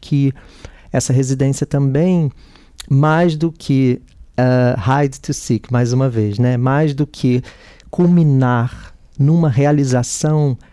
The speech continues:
ela culmina no meio do caminho, ou seja, nós estamos no meio do caminho,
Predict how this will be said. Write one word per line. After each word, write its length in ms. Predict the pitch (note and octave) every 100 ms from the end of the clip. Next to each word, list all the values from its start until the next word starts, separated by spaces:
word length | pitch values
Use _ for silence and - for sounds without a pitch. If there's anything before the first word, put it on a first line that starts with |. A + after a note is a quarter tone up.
| - -
ela 160 | C3+
culmina 640 | C3+ - E3+ D3 D3+ E3 E3
no 220 | D#3 D#3+
meio 480 | D3 D#3 E3+ D#3+ D3
do 140 | C3+
caminho, 500 | - C3+ C3 A#2 A2+ A#2
ou 60 |
seja, 340 | A2+ - A2+ A#2
nós 360 | B2 C3+ C3
estamos 480 | C3 - C3 C3+ B2+
no 100 | C3+
meio 260 | C#3 F3 F3
do 80 |
caminho, 480 | E3 D#3 C#3 A2+ G#2+